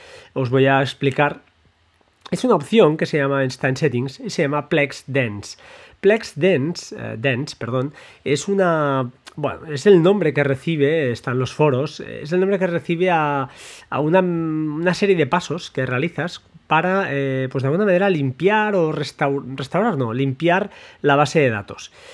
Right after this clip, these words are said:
Os explicaré mi problemática, al menos yo para lo que la uso habitualmente. No sé por qué, igual es por mi elevada cantidad de películas, no lo sé, no tengo ni idea. Pero lo cierto es que algunas no,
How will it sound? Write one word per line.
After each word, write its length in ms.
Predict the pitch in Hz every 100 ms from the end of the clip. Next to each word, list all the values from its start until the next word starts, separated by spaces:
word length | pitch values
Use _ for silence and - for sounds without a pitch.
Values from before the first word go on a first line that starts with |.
| - -
Os 360 | - 160 156 151
explicaré 360 | - 143 156
mi 160 | 214 220
problemática, 580 | 185 156 135 135 123 113
al 80 | 113
menos 260 | 127 135
yo 160 | 135 131
para 180 | 143 127
lo 120 | 120
que 100 | 120
la 140 | 117
uso 400 | 123 127 143 139
habitualmente. 720 | 127 113 117 113 110 101 107 _ _ _
No 160 | 147 165
sé 140 | 202
por 140 | 170 131
qué, 240 | 190 254 _ _ _ _ _ _ _ _ -
igual 220 | 135 120
es 100 | 123
por 200 | - 131
mi 300 | 131 131 131 143
elevada 340 | 127 127 131
cantidad 420 | 135 131 131 131
de 320 | 127 123 120 117
películas, 480 | 123 170 185 180 156
no 100 | 160
lo 80 |
sé, 220 | 139 92 -
no 120 | 117
tengo 220 | 123 131 123
ni 60 |
idea. 240 | 120 156 - - - - - _
Pero 200 | 143 156
lo 140 | 160
cierto 320 | - 165 165
es 140 | 185 -
que 320 | 165 175 185
algunas 500 | 143 135 202 262 -
no, 520 | 160 156 156 156 151